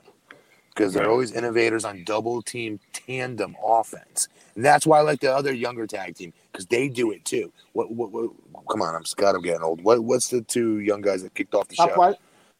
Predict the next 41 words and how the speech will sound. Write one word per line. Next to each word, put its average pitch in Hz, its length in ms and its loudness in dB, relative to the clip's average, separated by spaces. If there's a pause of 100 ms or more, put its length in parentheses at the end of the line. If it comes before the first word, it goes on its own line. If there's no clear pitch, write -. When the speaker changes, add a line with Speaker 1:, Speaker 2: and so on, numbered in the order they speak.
(300)
Speaker 3:
Top 165 180 4
Flight. 151 140 6
Speaker 1:
Top 143 240 6
Flight 131 300 -4
does 113 180 -8
it 104 140 -14
too. 113 280 -6
I 95 100 -8
love 113 360 -2
their 110 120 -6
tandem 110 240 6
Speaker 3:
Yeah. 98 240 8
Speaker 1:
offense. - 520 -12
Speaker 3:
Yeah, 113 360 8
Speaker 2:
Yeah. 73 140 -4
Speaker 3:
me 131 120 8
too. 131 240 4 (880)
Speaker 2:
So - 120 0
yeah, 185 200 8
overall - 440 10
a - 40 2
fun 233 240 8
show, 226 260 10
but 190 160 10
this 175 140 8
was 165 160 8
also 151 360 10
one 139 280 10
where 120 120 10
if 110 140 6
you 120 100 4
missed 131 260 8
it, 131 140 6
you 107 100 0
didn't, 110 220 0
you, 107 300 2 (300)
you 107 140 0
can 107 140 0
miss 107 220 6
it. 87 80 0
Speaker 1:
No. 80 120 -6